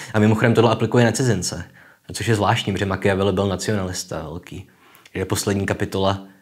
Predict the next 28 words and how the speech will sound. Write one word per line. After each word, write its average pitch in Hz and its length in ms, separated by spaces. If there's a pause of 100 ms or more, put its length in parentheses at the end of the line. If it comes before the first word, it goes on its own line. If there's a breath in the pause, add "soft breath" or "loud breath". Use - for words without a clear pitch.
(100)
se - 160
jmenuje 95 460 (160)
něco 95 280
jako 98 220
Jak - 500
ubránit 95 640 (160)
Itálii 95 440
proti - 240
barbarům. 90 520 (800 loud breath)
To, 117 140
že 120 100
si 120 100
protiřečí 107 600
ty 104 80
různé 104 300
pasáže, 92 720 (720 loud breath)
tak 127 200 (360)
tohle 120 200
si 165 100
všímají 110 500
různí 123 280
historici 101 560
nebo 110 360
vědci. 98 600 (360 loud breath)
Jo, 120 200 (140)
třeba 127 280
Erika 113 340
Bennerová, 104 720